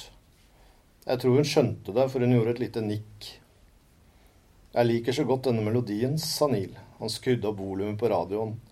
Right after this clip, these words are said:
Han snudde seg mot oss. "Liker dere også den?" Ingen av oss svarte.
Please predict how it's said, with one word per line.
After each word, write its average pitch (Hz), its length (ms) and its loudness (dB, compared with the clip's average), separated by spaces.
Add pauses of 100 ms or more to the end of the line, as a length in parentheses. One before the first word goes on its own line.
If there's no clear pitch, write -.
(300)
Han 117 140 -4
snudde 127 300 0
seg 120 180 0
mot 101 320 -4
oss. 113 140 -4 (340)
"Liker 117 240 0
dere 113 220 2
også 117 200 -2
den?" 147 220 4 (1600)
Ingen 127 240 4
av 123 140 4
oss 127 100 -2
svarte. 113 440 2